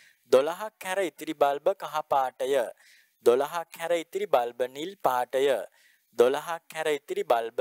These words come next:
රතු පාටය. බල්බ වැලේ ඇති මුළු බල්බ ගණන කීයද? මේක හදන්න ලේසි ක්‍රමයක් තියෙනවා.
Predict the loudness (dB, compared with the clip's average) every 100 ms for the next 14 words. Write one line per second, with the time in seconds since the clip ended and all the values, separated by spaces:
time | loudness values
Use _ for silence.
0 | -2 -2 -4 -6 0 0 0 -4 -2 0
1 | 0 -4 _ -20 -20 _ _ 0 2 2
2 | -2 -2 -2 -4 -8 -8 -12 -2 0 0
3 | -4 _ _ _ 0 2 2 0 0 -2
4 | -4 -4 -2 -6 -8 -12 -14 -12 -14 -2
5 | -2 2 2 2 -4 _ _ _ _ -4
6 | -2 -2 -2 -2 -4 -4 -4 -4 -4 -4
7 | -4 -4 -8 -10 -12 -6 0 0